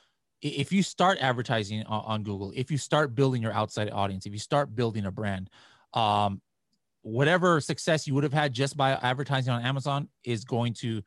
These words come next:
uh, is going to increase. And so, uh, if you've got the bandwidth, you've got the knowledge, uh, you know how to build a team, you know, who can bring in,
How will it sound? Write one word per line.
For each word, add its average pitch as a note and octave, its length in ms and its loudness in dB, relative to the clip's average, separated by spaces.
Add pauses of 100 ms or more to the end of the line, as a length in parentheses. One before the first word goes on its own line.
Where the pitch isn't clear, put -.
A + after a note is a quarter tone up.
(340)
uh, A#2 180 0
is A#2+ 140 -2
going B2+ 200 2
to B2 140 -4
increase. G#2+ 360 -8
And A2+ 160 -8
so, A#2+ 240 2
uh, G#2+ 280 0
if A2+ 140 -6
you've A2 180 -4
got E3+ 240 2
the E3 80 -2
bandwidth, G2 400 -2
you've G#2+ 140 -8
got E3 240 0
the D#3+ 80 -2
knowledge, G2 500 -4 (400)
uh, A2 180 0
you B2+ 120 -2
know C#3+ 140 2
how F3 80 2
to D#3 80 0
build B2+ 260 0
a B2 60 -2
team, G#2+ 520 -4
you A#2+ 80 -8
know, G#2 120 -2
who A2 100 -8
can A2 140 -6
bring A2 240 0
in, G2 280 0